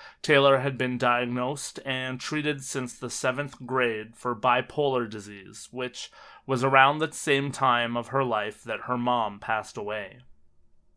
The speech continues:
In two thousand and twenty, on Valentine's Day, Taylor would get married to a man named Warren Shabiznes,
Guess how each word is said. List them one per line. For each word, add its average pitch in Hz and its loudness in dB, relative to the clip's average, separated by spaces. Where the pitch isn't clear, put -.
In 139 2
two 180 6
thousand 156 8
and 139 -2
twenty, 170 0
on 139 0
Valentine's 135 2
Day, 120 -4
Taylor 143 0
would 139 -4
get 135 2
married 110 -4
to 135 -8
a 127 -4
man 127 -4
named 117 -6
Warren 143 4
Shabiznes, 110 -6